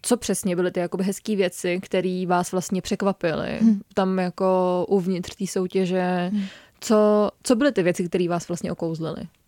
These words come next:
Speaker 2: Tak určitě způsob komunikace, který probíhá, eh, snaha vyhovět vlastně to-, těm lidem, co jako tancujou tomu páru vlastně v jeho požadavkách, protože jsem si myslela, že to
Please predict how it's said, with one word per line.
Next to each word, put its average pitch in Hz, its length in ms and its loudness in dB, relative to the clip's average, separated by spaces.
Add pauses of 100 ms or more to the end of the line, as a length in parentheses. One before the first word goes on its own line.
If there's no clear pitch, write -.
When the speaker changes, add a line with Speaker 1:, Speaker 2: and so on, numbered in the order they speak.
(160)
Speaker 2:
Tak 233 200 -4
určitě 208 680 -2
způsob 226 380 -2
komunikace, 202 680 0
který 196 340 -6
probíhá, 190 680 -6 (580)
eh, 208 40 -2 (500)
snaha 196 460 0
vyhovět 196 640 0
vlastně 196 800 -6 (520)
to-, 202 100 -4 (180)
těm 196 520 -2
lidem, 202 320 0
co 202 140 -6
jako 190 260 -10
tancujou 196 440 -6
tomu 190 260 -4
páru 196 380 -4
vlastně 196 540 -6
v - 220 -14 (720)
jeho 208 200 4
požadavkách, 202 960 0
protože 196 300 -6
jsem 190 120 -8
si 190 120 -6
myslela, 196 340 -4
že 190 100 -6
to 190 180 -6